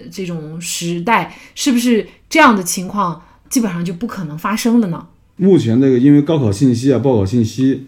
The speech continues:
Speaker 2: 已经在网络上有着电子档案，冒名顶替者呢直接做手脚的可能性啊很小了，但依然不排除呢有关相关负责人啊，或者说涉及到在整个高考的工作当中的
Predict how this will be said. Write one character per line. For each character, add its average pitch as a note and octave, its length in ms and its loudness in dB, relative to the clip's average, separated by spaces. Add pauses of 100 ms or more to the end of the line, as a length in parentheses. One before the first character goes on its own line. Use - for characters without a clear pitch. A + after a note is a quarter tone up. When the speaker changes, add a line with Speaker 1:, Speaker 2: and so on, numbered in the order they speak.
(360)
Speaker 2:
已 A2+ 140 2
经 C3 160 4
在 D3+ 160 4
网 A2 260 0
络 C3+ 160 4
上 A2 260 -2
有 G2+ 140 0
着 A2 80 2
电 C3 180 2
子 A#2 80 0
档 F#2+ 200 -2
案， F2+ 260 -4 (160)
冒 D#3 140 2
名 C#3 120 4
顶 A#2 140 2
替 A#2+ 100 2
者 G2+ 160 -2
呢 G2 260 -2 (360)
直 C#3+ 200 4
接 D#3 300 2 (360)
做 - 120 2
手 C3 160 0
脚 A#2 140 0
的 G#2+ 80 -2
可 G#2+ 100 -6
能 F#2+ 140 0
性 G#2 320 -2 (540)
啊 G2 100 -4
很 A#2 180 2
小 C#3+ 260 0
了， D#2+ 140 -12 (160)
但 E3 160 2
依 F#3+ 60 2
然 E3 160 4
不 E3 80 2
排 C#3 220 -2
除 A#2+ 180 -2
呢 A#2+ 80 2
有 G2 180 0
关 B2+ 380 0 (100)
相 C#3+ 160 2
关 C#3+ 160 4
负 D3 140 -2
责 B2 100 2
人 G#2 160 0
啊， G2 280 -2 (280)
或 D3 80 0
者 B2+ 120 2
说 C3+ 400 0 (260)
涉 - 240 2
及 A#2+ 100 2
到 A#2+ 460 -2
在 C3+ 320 2
整 A2 240 0
个 C3 200 2
高 C#3+ 260 0
考 A2 240 -2
的 G2+ 400 -4
工 D3 180 2
作 D3 100 6 (220)
当 D3+ 180 4
中 E3 160 2
的 A#2+ 240 0